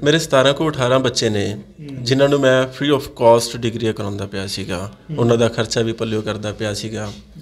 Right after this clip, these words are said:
Speaker 1: ਠੀਕ ਆ। ਹੋਰ ਵੀ ਜਿੱਥੇ ਵੀ ਕਿਸੇ, ਕਿਸੇ ਲੋੜਵੰਦ ਪਰਿਵਾਰ ਨੂੰ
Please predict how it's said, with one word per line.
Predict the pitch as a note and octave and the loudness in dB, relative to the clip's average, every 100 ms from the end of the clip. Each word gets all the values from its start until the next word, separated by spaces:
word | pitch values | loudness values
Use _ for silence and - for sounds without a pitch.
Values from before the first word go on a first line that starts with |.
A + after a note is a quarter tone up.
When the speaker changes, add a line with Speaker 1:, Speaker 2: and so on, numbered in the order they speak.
| B2 | -18
Speaker 1:
ਠੀਕ | - A2 | -12 -6
ਆ। | A#2 G#2+ - - - - | -4 -6 -12 -20 -20 -4
ਹੋਰ | C#3+ D#3 | 2 4
ਵੀ | D#3+ D#3 D3+ - - - - - _ - _ - | 6 4 2 0 -10 -20 -20 -20 _ -20 _ -4
ਜਿੱਥੇ | C#3 C#3+ F3 | -4 4 6
ਵੀ | E3+ | 8
ਕਿਸੇ, | D#3+ E3+ D3 | 4 0 -2
ਕਿਸੇ | D3+ D#3+ | -2 -2
ਲੋੜਵੰਦ | C#3 B2 B2 - B2+ B2+ | 2 2 0 0 0 0
ਪਰਿਵਾਰ | B2+ A#2+ A2 G#2+ A#2 | -2 0 4 4 2
ਨੂੰ | A#2+ A2 A2+ | -2 -2 -6